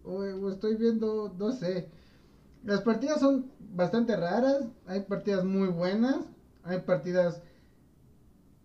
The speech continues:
yo creo que es la, es el Worlds de las sorpresas, tal cual, así lo marcaría yo.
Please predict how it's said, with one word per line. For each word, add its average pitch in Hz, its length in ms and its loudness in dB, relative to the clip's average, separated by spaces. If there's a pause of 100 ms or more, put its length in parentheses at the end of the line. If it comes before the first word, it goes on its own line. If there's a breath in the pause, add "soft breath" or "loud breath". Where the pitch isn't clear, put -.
(280)
yo 254 240 -2
creo 349 160 -2
que 330 80 -6
es 277 220 -6
la, 233 340 4 (840)
es 254 260 2
el 277 180 10
Worlds 233 420 8
de 220 100 6
las 180 120 2
sorpresas, 170 500 2 (220)
tal 170 200 2
cual, 180 300 2
así 165 240 4
lo 233 80 8
marcaría 165 400 2
yo. 143 240 -2